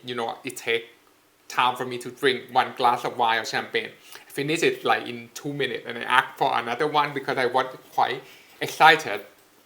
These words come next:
And I wait for five minutes, then the, the sales associated came, look very, uh, genuine, look very, very humble. I met him before. Actually, last year I bought this, uh, Chandon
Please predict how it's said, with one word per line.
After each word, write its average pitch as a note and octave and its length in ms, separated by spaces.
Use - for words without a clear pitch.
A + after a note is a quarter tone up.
And D#3 160
I C#3+ 80
wait C#3 240
for D3+ 160
five C3 340
minutes, G3 300
then B2+ 160
the, A2+ 260
the A#2 100
sales A#2 380
associated B2+ 680
came, C3 400
look B2+ 260
very, D3 800
uh, A#2 280
genuine, C3 640
look A#2+ 160
very, C3 440
very C3 300
humble. C#3+ 480
I C3 120
met B2+ 260
him D3+ 160
before. C3 340
Actually, D#3 320
last B2+ 320
year B2 140
I A#2 80
bought A#2 440
this, A#2+ 240
uh, A#2+ 280
Chandon A#2 560